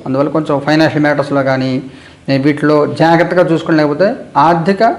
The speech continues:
మానసిక ఒత్తిడి రెండు ఎదుర్కొనే అవకాశం కనబడుతోంది. సంతానపరంగా పర్వాలేదు,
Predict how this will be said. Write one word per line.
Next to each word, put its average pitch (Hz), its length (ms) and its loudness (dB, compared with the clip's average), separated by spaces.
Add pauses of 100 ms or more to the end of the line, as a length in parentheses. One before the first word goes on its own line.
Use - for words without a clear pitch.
మానసిక 156 420 2
ఒత్తిడి 156 220 -2
రెండు 147 180 0
ఎదుర్కొనే 139 300 -2
అవకాశం 123 400 -2
కనబడుతోంది. 123 520 -4 (580)
సంతానపరంగా 214 680 4
పర్వాలేదు, 185 580 4